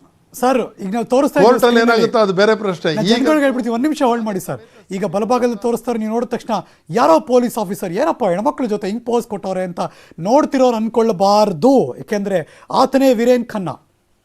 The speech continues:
Speaker 1: ಯಾವ ಮಟ್ಟದಲ್ಲಿ ಅಂದ್ರೆ, ಆ, ಯಾವ ಪೊಲೀಸ್ ಆಫೀಸರ್ ಕಡಿಮೆ ಇರ್ಬೋದು, ಸ್ಮಾರ್ಟ್ ಲುಕಿಂಗ್ ಯಂಗ್ ಹ್ಯಾಂಡ್ಸಮ್ ಪೊಲೀಸ್ ಆಫೀಸರ್ ಇರ್ತಾರಲ್ಲ ಸರ್, ಆ ಥರ.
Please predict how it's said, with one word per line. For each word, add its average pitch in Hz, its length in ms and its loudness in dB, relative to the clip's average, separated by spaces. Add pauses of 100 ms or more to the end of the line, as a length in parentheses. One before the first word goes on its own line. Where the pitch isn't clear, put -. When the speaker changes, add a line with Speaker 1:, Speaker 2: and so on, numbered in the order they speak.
(220)
Speaker 1:
ಯಾವ 220 240 -2
ಮಟ್ಟದಲ್ಲಿ 208 420 -4
ಅಂದ್ರೆ, 190 320 -6 (500)
ಆ, 269 60 -12 (580)
ಯಾವ 156 220 -2
ಪೊಲೀಸ್ 185 360 -6
ಆಫೀಸರ್ 180 340 -10
ಕಡಿಮೆ 170 220 -8
ಇರ್ಬೋದು, 143 320 -10
ಸ್ಮಾರ್ಟ್ 185 560 -4
ಲುಕಿಂಗ್ 165 300 -10
ಯಂಗ್ 175 240 -8
ಹ್ಯಾಂಡ್ಸಮ್ 170 420 -8
ಪೊಲೀಸ್ 180 280 -6
ಆಫೀಸರ್ 170 280 -8
ಇರ್ತಾರಲ್ಲ 151 320 -6
ಸರ್, - 440 -12
ಆ 202 140 0
ಥರ. 175 180 -6